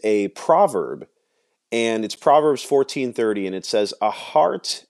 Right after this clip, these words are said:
at peace gives life to the body, but envy rots the bones." Envy rots the bones. And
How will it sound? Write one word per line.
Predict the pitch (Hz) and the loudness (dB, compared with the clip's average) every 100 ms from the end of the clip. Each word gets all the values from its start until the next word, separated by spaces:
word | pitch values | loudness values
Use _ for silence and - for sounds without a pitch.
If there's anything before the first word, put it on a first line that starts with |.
| - | 0
at | 110 - | 0 0
peace | - - 143 104 - - - | -12 -12 -8 -6 -6 -6 -6
gives | 117 113 95 | -4 -2 -2
life | 104 101 113 - | -2 0 0 -2
to | - | -4
the | 107 | -4
body, | 90 82 73 69 65 _ _ _ _ _ - | -2 -2 -2 -8 -16 _ _ _ _ _ -6
but | - - | -6 -4
envy | 131 151 165 90 90 78 78 _ _ | -6 -4 -4 -6 -10 -10 -14 _ _
rots | 87 101 92 - - | -2 0 2 0 -4
the | 85 | -2
bones." | 101 123 107 71 50 - - - _ _ _ _ _ _ _ _ _ _ _ _ _ _ _ _ _ _ _ _ - | 0 0 -2 -10 -10 -6 -6 -8 _ _ _ _ _ _ _ _ _ _ _ _ _ _ _ _ _ _ _ _ -2
Envy | 123 147 139 165 160 165 - | 0 2 2 0 2 -2 -4
rots | - 80 101 110 120 - - - - - _ _ _ _ _ | -10 -4 2 2 2 0 2 2 0 -8 _ _ _ _ _
the | 85 78 | -12 -8
bones. | 76 90 87 76 69 - - - - - _ _ _ _ _ _ _ _ _ _ _ _ _ _ _ _ _ _ _ _ _ - | -4 -2 -2 -6 -10 -6 -2 -2 -2 -10 _ _ _ _ _ _ _ _ _ _ _ _ _ _ _ _ _ _ _ _ _ -2
And | 127 123 117 101 | 2 4 2 0